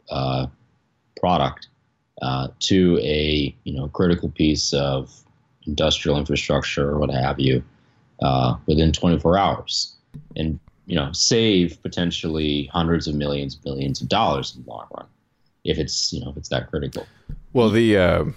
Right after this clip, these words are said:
Speaker 2: I mean, we, we talked a little bit about <coughs> warfare, not a lot, but the, I think the biggest fleet is the U S Air Force, like, of, of any, you know, air, airplane, you know, count.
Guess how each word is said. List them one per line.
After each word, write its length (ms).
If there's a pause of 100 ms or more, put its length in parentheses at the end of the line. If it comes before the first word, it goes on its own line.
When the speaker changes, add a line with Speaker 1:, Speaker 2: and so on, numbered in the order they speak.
Speaker 2:
I 40
mean, 160
we, 200
we 80
talked 260
a 40
little 240
bit 60
about 220
<coughs> 40
warfare, 600
not 180
a 40
lot, 320
but 240 (520)
the, 460 (240)
I 60
think 200
the 80
biggest 680
fleet 840 (320)
is 140
the 80
U 100
S 140
Air 120
Force, 500
like, 180
of, 240
of 180
any, 220
you 380
know, 180
air, 280 (120)
airplane, 680 (160)
you 80
know, 140
count. 480